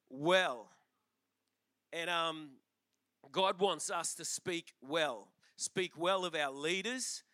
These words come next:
Speak well of one another. Um, there have been some prophetic words coming around and being spoken to the church about the witchcraft in the church, because witchcraft is anything that is manipulation,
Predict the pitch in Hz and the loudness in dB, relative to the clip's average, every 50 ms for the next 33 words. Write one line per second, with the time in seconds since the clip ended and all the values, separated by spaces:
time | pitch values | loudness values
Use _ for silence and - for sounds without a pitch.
0 | _ _ _ - - - - - 196 180 170 - 147 147 175 185 180 180 175 160 | _ _ _ -6 -4 -4 0 2 0 0 0 -2 -2 2 4 4 4 4 0 -2
1 | 135 143 170 160 160 156 143 139 156 170 185 185 226 247 262 254 240 - _ _ | -2 0 0 2 2 0 -2 -2 0 0 0 2 0 0 0 -2 -8 -18 _ _
2 | _ _ _ _ _ _ _ _ _ _ _ - 156 156 156 156 156 156 160 156 | _ _ _ _ _ _ _ _ _ _ _ -2 -2 0 2 2 2 2 0 -2
3 | 156 156 - _ _ _ - 185 185 196 190 170 147 214 214 214 202 - 190 180 | -8 -10 -12 _ _ _ -2 0 0 0 0 0 0 0 0 0 0 -4 -6 -8
4 | 170 165 165 - - 208 202 202 190 - 185 185 190 196 202 196 - - - 190 | -8 -12 -10 -8 -4 -4 -2 -4 -2 0 2 4 4 4 4 2 -2 -4 -4 -4
5 | 185 185 170 175 170 165 175 175 185 185 185 185 185 175 156 - - 160 156 160 | -2 -2 -2 -2 -2 0 2 2 2 2 0 0 -2 -4 -6 -6 -6 -8 -6 -8
6 | 151 151 131 - _ - 180 180 175 170 - - - - 180 185 196 202 - - | -8 -12 -16 -14 _ -6 -6 -6 -4 -4 -4 -6 -4 -2 0 0 0 -2 -2 -6
7 | 180 165 - _ - - - 214 214 208 175 - - - 196 208 202 180 175 170 | -8 -8 -10 _ -12 -8 -6 -4 -4 -4 -6 -8 -4 0 2 2 4 2 2 0
8 | 180 - - - - _ _ _ _ _ _ _ - 170 160 156 180 185 180 185 | -2 -6 -10 -12 -12 _ _ _ _ _ _ _ -10 -6 -2 0 2 2 2 2
9 | 156 - - 160 147 165 247 254 - - - - 208 190 170 160 156 147 - - | 2 0 -4 -4 -2 -2 -4 -2 -4 -6 -4 0 0 2 2 2 0 -2 -4 -8
10 | - - 180 180 175 151 - - - 226 226 196 143 131 - - - - - - | -6 -6 -4 -4 -4 -6 -6 -2 0 2 2 2 2 0 -2 -6 -10 -10 -10 -12
11 | - _ _ _ _ _ _ _ _ - 175 - 208 190 160 165 240 233 - - | -14 _ _ _ _ _ _ _ _ -10 -4 -2 -2 -2 -2 -2 -2 -2 -2 -2
12 | - 226 202 202 202 190 185 - - _ - 180 160 - 170 202 220 233 220 - | 2 4 4 6 4 4 2 0 -8 _ -10 -8 -8 -4 -2 -2 -2 -2 -4 -4
13 | - 220 208 208 185 160 175 180 175 156 151 156 156 165 190 220 - 247 233 214 | -2 -2 -2 -2 -2 -4 -4 -4 -4 -4 -6 -6 -6 -4 -4 -4 -4 -2 -2 0
14 | 208 208 208 220 202 - 226 220 | 2 2 2 0 -2 -6 -8 -8